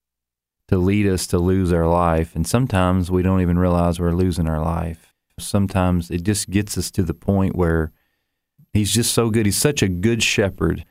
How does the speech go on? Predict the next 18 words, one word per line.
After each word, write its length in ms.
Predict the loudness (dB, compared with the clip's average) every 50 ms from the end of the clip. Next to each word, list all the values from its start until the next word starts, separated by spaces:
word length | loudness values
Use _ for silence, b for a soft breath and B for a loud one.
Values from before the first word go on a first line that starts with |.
| b b b b
that 100 | 0 2
it 120 | 2 2
gets 280 | 2 2 0 0 0 0
us 140 | -2 -2 0
to 100 | 0 0
the 120 | 2 0 0
point 560 | -2 -2 0 2 2 2 2 2 0 0 0
that 160 | 0 2 2
when 240 | 2 2 2 2 2
the 80 | 2 0
time 320 | 0 0 0 2 2 2
of 80 | 0 0
sacrifice 720 | -2 -2 0 0 0 0 -2 -2 0 0 0 0 0 -2
comes, 360 | -2 -2 0 2 2 0 0
it 80 | -2 -2
just 300 | -2 -2 -4 -4 -4 -2
doesn't 380 | 0 0 2 2 0 0 -2 -2
seem 680 | -4 -2 0 0 2 2 2 2 2 2 0 -2 -4